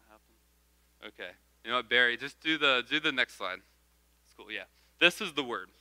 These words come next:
So, the word behind the word is logos. Let me hear you say logos.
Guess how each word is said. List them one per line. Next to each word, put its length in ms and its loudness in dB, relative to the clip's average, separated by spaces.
So, 220 2
the 120 4
word 520 4
behind 400 0
the 80 -6
word 540 -4
is 120 -12
logos. 720 -2
Let 80 -14
me 100 -8
hear 140 -10
you 100 -10
say 200 -12
logos. 600 -16